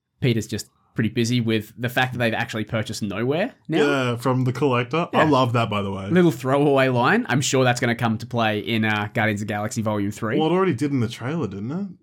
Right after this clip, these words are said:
Speaker 1: I can't remember.
Speaker 2: Something about, like, "Oh, we've gotta leave."
Speaker 1: I've watched the trailer once, so I'm not entirely
Speaker 2: We've
Speaker 1: sure.
Speaker 2: I can't watch it again because it's like <laughs>
Speaker 1: You don't wanna commit anything else to memory? <laughs>
Speaker 2: N-, no, it's just the fact that, like,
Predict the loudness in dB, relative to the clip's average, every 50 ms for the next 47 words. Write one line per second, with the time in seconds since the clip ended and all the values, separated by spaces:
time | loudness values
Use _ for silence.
0 | _ _ _ -20 -20 -20 -18 -18 -16 -14 -12 -12 -10 -10 -10 -8 -10 -10 -8 -8
1 | -6 -6 -4 -4 -4 -4 -6 -6 -8 -10 -10 -10 -12 -12 -12 -12 -10 -8 -8 -8
2 | -8 -8 -6 -4 -2 -2 0 -2 -2 -2 -4 -6 -6 -4 -4 -2 -2 -4 -4 -6
3 | -8 -10 -10 -10 -6 -6 -4 -2 -2 -2 -2 -4 -4 -4 -6 -6 -8 -6 -8 -8
4 | -6 -6 -6 -8 -8 -12 -12 -8 -4 -2 -2 -2 0 -2 -2 0 0 -2 -2 -2
5 | -2 -2 -2 -2 -2 0 -2 -2 -2 -4 -6 -6 -6 -10 -10 -8 -6 -6 -6 -8
6 | -10 _ _ _ _ _ _ -20 -16 -16 -16 -16 -16 _ _ _ _ _ _ _
7 | _ _ _ _ _ _ _ _ _ _ -2 0 0 0 -2 -2 0 0 0 2
8 | 2 0 0 0 0 0 0 0 0 0 0 0 2 2 2 4 2 2 0 -2
9 | -6 -8 -8 -8 -6 -4 -2 -2 0 0 -2 -2 -4 -6 -8 -8 -10 -8 -6 -8
10 | -6 -2 -2 -2 -2 -2 -4 -4 -4 -4 -6 -8 -12 _